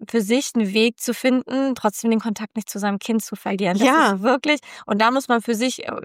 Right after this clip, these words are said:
Speaker 1: wahrscheinlich gut, ähm, immer reflektiert und immer gut, äh, mit sich ins Gespräch irgendwie kommen
Speaker 2: Mhm.
Speaker 1: oder mit dem Partner oder mit Freunden oder was weiß ich,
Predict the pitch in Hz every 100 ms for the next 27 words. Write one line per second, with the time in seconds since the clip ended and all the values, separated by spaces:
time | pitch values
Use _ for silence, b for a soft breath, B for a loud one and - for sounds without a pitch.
0 | - - - 202 202 - 226 240 - _
1 | - 262 339 349 - - 277 262 262 262
2 | - 262 247 240 - 226 - 247 277 277
3 | - 233 226 - 254 226 220 240 285 -
4 | - 247 233 - 226 220 262 277 240 233
5 | - B B B - 269 - 262 254 277
6 | - 254 254 220 240 262 269 247 240 220
7 | 214 208 202 208 202 208 208 208 214 202
8 | 196 214 - 208 - 240 233 247 226 214
9 | 214 202 208 - 226 254 247 233 214 214
10 | 214 208 220 214 202 - 247